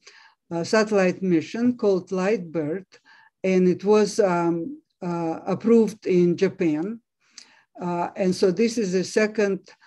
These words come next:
uh, strategic, uh, large class mission selected by jaxa. jaxa is an analog of nasa and esa. And it will observe the sky from L two point,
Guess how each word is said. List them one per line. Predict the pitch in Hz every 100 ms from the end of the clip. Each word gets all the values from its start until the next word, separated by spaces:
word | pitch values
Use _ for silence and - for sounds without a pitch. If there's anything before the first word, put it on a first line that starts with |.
| - _ -
uh, | 175 175
strategic, | - 190 185 214 202 196 196 -
uh, | 185 180 175
large | 190 196 190 -
class | 190 180 180
mission | 190 180 170 196 202
selected | 202 190 180 175 - 160
by | 156 165
jaxa. | 156 202 185 - - 196
jaxa | 175 202 208 - 185
is | 175 160
an | 185 175
analog | 190 190 180 175 165 -
of | 175 156 - _ - - -
nasa | 180 180 175 - 170
and | 160 160
esa. | 202 180 - 180 - _ _ - - _ -
And | 190 180 175 - _ _
it | 196 190
will | 226 240 196 -
observe | 196 156 175 202 202 185
the | 175
sky | 151 - 196 202
from | 190 190 175 170 -
L | 185 180
two | - 165
point, | - 180 175 190 240 233